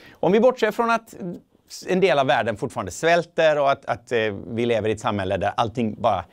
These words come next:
ges till oss gratis och att det är nästan ofelbart, det är de bortskämdaste jäkla slynglarna som säger "fattig skola". Så. Om vi bortser från det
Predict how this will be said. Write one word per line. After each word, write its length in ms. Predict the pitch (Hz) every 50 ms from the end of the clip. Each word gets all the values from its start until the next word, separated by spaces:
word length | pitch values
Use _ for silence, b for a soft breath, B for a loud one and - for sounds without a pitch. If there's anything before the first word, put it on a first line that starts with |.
| b b
ges 480 | - 117 127 139 135 127 107 - -
till 200 | - - 131 113
oss 140 | 110 - -
gratis 680 | - 110 113 160 123 - - _ - - 95 - - -
och 80 | 98
att 200 | 90 - - - 104
det 120 | 92 104
är 40 | 110
nästan 480 | 110 117 101 - - 104 98 104 101 - _
ofelbart, 500 | - 165 156 156 - 101 90 85 101 107
det 60 | - 123
är 80 | 104
de 360 | 95 95 92 95 92 90 90 92
bortskämdaste 640 | - 127 - - - - 110 98 92 92 92 - -
jäkla 240 | 117 107 101 - 98
slynglarna 760 | - - - - 147 156 156 120 95 85 82 80 82 90 87
som 240 | 87 - - 98 85 - _ _ _ _ _ _
säger 500 | - - - 113 87 85 110 139 139 - - -
"fattig 380 | - - - - _ - 101
skola". 360 | - - - 87 - - 78 - _ _ _ - _ _ _ _ _ _ _ _ _ -
Så. 140 | - - - _ b b b b b b b b
Om 200 | b b b 127
vi 80 | 151
bortser 280 | 170 233 240 - - 185
från 140 | - 214 208
det 140 | 175 92